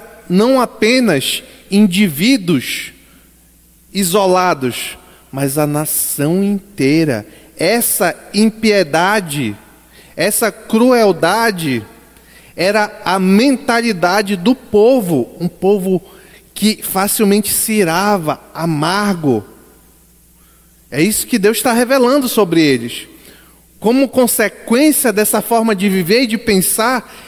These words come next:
é lógico que eles tinham menosprezo total pela vida.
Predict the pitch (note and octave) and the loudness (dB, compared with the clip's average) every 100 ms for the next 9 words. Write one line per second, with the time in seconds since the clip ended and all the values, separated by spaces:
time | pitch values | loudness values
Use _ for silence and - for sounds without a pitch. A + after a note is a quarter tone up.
0 | - F#3+ G#3+ G3+ G#3 B3 C4+ G3+ F#3+ D3 | -6 0 2 4 4 2 0 -2 -6 -6
1 | A2+ - - - - A#3+ G#3+ A3 A3+ B3 | -8 -12 -20 -16 -2 2 4 4 2 0
2 | - - - A3 G3 - - - A#3 A#3+ | -2 -6 -12 -20 -20 -18 -6 0 2 2
3 | A#3 - G#3+ A#3 C4 C4 B3+ - A#3 B3 | 0 0 4 4 4 0 -2 -2 2 2
4 | A#3+ A#3+ C4+ C4+ B3 B3 C4 C#4 C#4+ A3+ | 0 -4 -4 -2 0 0 2 0 0 0
5 | C4 D#4 C#4 C3+ | 0 2 0 -4